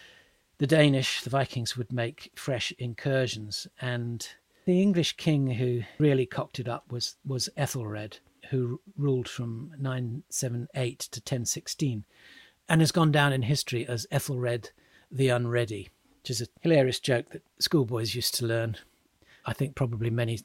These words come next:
modern school children have never heard of Ethelred the Unready, but they should.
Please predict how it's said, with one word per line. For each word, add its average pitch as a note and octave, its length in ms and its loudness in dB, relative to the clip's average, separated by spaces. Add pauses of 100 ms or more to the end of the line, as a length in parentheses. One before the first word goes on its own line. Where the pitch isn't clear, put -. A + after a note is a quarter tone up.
modern B2 460 -4
school A#2 340 -4
children A2+ 400 -4 (280)
have B2 140 -2
never C3 140 4
heard C3 260 2
of G2+ 80 -8
Ethelred G2+ 400 -10
the A2 100 -8
Unready, A2 320 -4
but F#3+ 160 0
they G#3+ 120 4
should. - 340 4